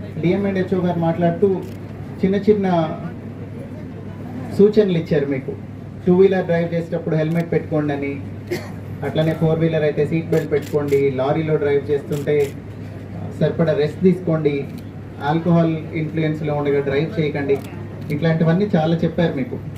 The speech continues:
టూ వీలర్ అయినా, ఫోర్ వీలర్ అయినా, మీరందరూ, you are all of reasonably advanced age.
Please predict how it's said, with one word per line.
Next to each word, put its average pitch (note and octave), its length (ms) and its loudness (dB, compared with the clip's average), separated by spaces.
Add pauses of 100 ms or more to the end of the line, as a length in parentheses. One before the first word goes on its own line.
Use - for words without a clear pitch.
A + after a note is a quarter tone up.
(380)
టూ F3+ 60 8
వీలర్ G#3+ 340 4
అయినా, G#3 220 -2
ఫోర్ F#3 280 2
వీలర్ F3 260 2
అయినా, D3 320 -2 (280)
మీరందరూ, E3 340 0
you E3+ 140 4
are E3 160 2
all F3 220 2
of D#3+ 420 -2 (420)
reasonably F#3 520 2
advanced E3+ 340 0
age. D3+ 220 2